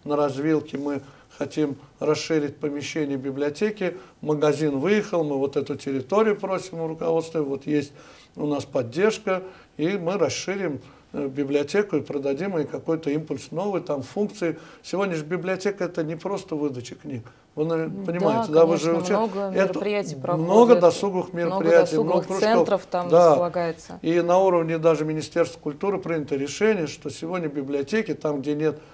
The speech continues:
Speaker 1: домов культуры и так далее, они должны быть вот этой палочкой-выручалочкой, чтобы проводить мероприятия.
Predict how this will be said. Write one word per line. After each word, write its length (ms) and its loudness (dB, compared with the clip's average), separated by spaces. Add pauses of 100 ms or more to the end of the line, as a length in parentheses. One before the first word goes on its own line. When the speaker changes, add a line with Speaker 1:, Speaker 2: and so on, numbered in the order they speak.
(120)
Speaker 1:
домов 360 2
культуры 420 -2
и 20 -6
так 240 -8
далее, 340 0 (260)
они 220 0
должны 440 -2
быть 380 -2 (480)
вот 380 -4
этой 200 -4
палочкой-выручалочкой, 1200 -4
чтобы 220 -12
проводить 380 -4
мероприятия. 680 -6